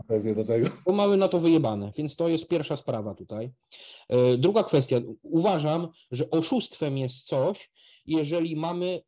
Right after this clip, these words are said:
Speaker 2: ewidentną przewagę nad wszystkimi rywalami. Jeżeli mamy w zanadrzu takiego asa, k-, o którym oni nie wiedzą, nie są w stanie go użyć i coś, co daje nam ewidentną przewagę.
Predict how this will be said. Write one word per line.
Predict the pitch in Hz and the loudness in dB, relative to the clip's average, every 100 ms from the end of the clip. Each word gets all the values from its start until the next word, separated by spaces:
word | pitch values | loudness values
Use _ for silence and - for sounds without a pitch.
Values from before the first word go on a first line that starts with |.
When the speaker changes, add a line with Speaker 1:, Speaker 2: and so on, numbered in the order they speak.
| - | -8
Speaker 2:
ewidentną | 151 156 151 175 185 190 175 | -8 -6 -4 -4 -4 -6 -6
przewagę | 165 175 156 156 156 | -6 -6 -4 -4 -4
nad | 147 143 - _ | -4 -6 -8 _
wszystkimi | - 151 - 165 147 | -16 -14 -6 -2 0
rywalami. | 139 131 113 98 87 _ - | 0 -2 -2 -6 -14 _ -4
Jeżeli | 147 147 180 160 | -2 0 0 0
mamy | 160 180 175 | -2 0 -2
w | 147 | -2
zanadrzu | 156 170 165 147 156 | -2 -2 -6 -6 -6
takiego | 147 180 160 - | -6 -6 -6 -6
asa, | 165 143 156 180 202 - _ _ - | -6 -6 -6 -6 -6 -14 _ _ -10
k-, | |
o | 151 | -6
którym | 151 185 170 160 | -4 0 0 0
oni | 147 143 143 | -2 -2 -2
nie | 180 175 | -2 -2
wiedzą, | 180 160 160 180 185 | -2 -2 -4 -6 -6
nie | 135 185 | -6 -6
są | 196 190 | -6 -8
w | |
stanie | - 185 180 170 | -6 -6 -6 -6
go | 170 | -8
użyć | - 156 139 196 - - _ - | -4 -4 -4 -6 -8 -20 _ -16
i | 156 | -14
coś, | - 196 202 | -6 -6 -4
co | 185 | -6
daje | 165 165 165 | -4 -2 -2
nam | 165 160 160 | -2 -4 -4
ewidentną | 165 165 165 170 160 151 | -4 -2 -4 -6 -8 -10
przewagę. | - 151 139 104 95 | -6 -4 -4 -4 -10